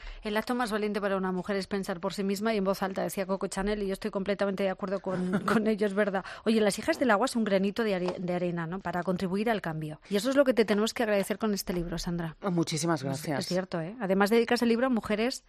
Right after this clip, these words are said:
Speaker 1: valientes.
Speaker 2: Mujeres valientes, sí, las mujeres que alumbraron el camino de la valentía y lo siguen haciendo, ¿no?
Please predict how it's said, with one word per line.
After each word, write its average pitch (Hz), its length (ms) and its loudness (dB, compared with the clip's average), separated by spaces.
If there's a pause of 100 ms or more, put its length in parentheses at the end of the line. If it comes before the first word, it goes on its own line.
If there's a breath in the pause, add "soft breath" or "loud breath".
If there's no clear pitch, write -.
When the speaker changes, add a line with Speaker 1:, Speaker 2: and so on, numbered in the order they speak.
(120)
Speaker 1:
valientes. 190 600 0 (180)
Speaker 2:
Mujeres 202 400 2
valientes, 147 460 4
sí, 156 120 -4
las 143 220 -4
mujeres 165 340 -2
que - 100 -4
alumbraron 143 800 2
el 127 140 -4
camino 143 320 0
de 139 80 0
la 135 80 0
valentía 135 380 0
y - 20 2
lo 139 100 0
siguen 135 280 -4
haciendo, 131 440 -6
¿no? 147 160 -10